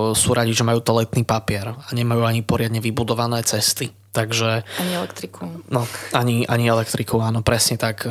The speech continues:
Speaker 1: Nedávno dokonca, dokonca aj to smerom, smerom na Sibír.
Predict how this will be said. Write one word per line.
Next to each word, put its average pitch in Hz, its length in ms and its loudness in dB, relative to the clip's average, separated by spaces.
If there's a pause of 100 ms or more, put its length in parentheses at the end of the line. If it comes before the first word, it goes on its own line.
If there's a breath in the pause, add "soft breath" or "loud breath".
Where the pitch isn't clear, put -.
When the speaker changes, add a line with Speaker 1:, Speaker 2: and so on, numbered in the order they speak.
(140)
Speaker 1:
Nedávno 113 640 0
dokonca, 110 680 0
dokonca 113 540 0
aj 110 100 0
to 110 140 -2
smerom, 107 560 0
smerom 107 320 0
na 110 100 0
Sibír. 101 380 -2